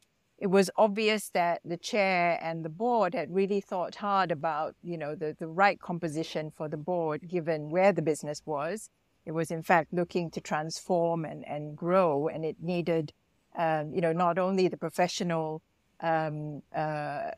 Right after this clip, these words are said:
expertise around the board, but it also needed someone who understood,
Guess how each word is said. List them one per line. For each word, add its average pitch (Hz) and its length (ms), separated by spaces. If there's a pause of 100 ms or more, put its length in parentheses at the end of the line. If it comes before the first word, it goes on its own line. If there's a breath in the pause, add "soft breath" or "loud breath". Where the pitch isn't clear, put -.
(260)
expertise 190 720
around 190 360
the 214 60
board, 156 300
but 165 160
it 170 140
also 165 260
needed 165 340
someone 160 380
who 160 160
understood, 156 720